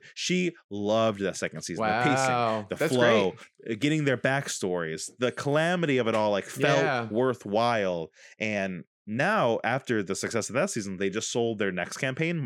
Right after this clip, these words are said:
Speaker 1: M-, Mighty Nein.
Speaker 2: I heard,
Speaker 1: And not like
Speaker 2: yeah.
Speaker 1: a rumor, Amazon bought it. They are making the Mighty Nein cartoon as well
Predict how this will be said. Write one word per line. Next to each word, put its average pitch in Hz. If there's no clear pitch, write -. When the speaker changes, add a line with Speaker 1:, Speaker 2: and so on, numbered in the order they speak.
Speaker 1:
M-, 95
Mighty 110
Nein. 98
Speaker 2:
I 123
heard, 120
Speaker 1:
And 170
not 196
like 226
Speaker 2:
yeah. 214
Speaker 1:
a 208
rumor, 120
Amazon 151
bought 120
it. 80
They 107
are 98
making 143
the 110
Mighty 123
Nein 113
cartoon 107
as 104
well 101